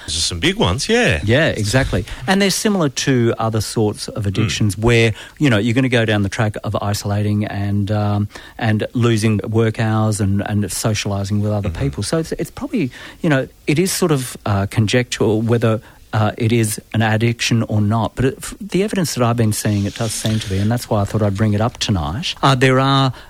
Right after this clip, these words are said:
Speaker 2: uh, some amazing resources, uh, that people can turn to if they feel that it is getting a little bit out of control. Now, I was talking to you earlier on tonight. I said, "Well, there's the Seinfeld episode,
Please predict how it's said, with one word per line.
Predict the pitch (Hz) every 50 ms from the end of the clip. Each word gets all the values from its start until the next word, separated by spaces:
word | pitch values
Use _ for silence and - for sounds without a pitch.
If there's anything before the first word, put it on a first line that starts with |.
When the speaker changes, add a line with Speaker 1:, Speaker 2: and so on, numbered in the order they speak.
| - -
Speaker 2:
uh, | 127 117 117
some | 113 - 127 123
amazing | 113 110 110 110 110 104 113 107 101
resources, | 101 95 - - - 113 110 117 110 - - 135 127 123 117 117 - 131 - -
uh, | 98 98 98 98 101 98
that | 101 107 101 - -
people | - - 113 - - 107 92 -
can | - - 107 110 104 104 98 101 104 - - -
turn | - - - 117 113 113 117 117
to | - - 190 226
if | 220 117 - - -
they | 110 104 104 101
feel | 95 - - 123 113 110
that | 101 104 98 - - -
it | 123 104
is | 107 107 104 -
getting | - 113 104 101 101
a |
little | 101 104 101
bit | 95 98 98
out | 101 101 101 101
of | 104 104
control. | - 107 101 - - 139 127 104 95 95 - - - - - -
Now, | 139 131 127 127
I | - 143 151
was | 170 151
talking | - - 135 117 117 107
to | 101
you | 110 107 104
earlier | 104 104 104 104
on | 101 101 101
tonight. | 101 - 123 110 104
I | 101 104
said, | - - 117 104 98
"Well, | 110 110 104
there's | 95 107 104 101 - - - - - - -
the | -
Seinfeld | 113 - - 139 135 139 127 - 113 98 101
episode, | 107 - - 98 - - 87 92 90 87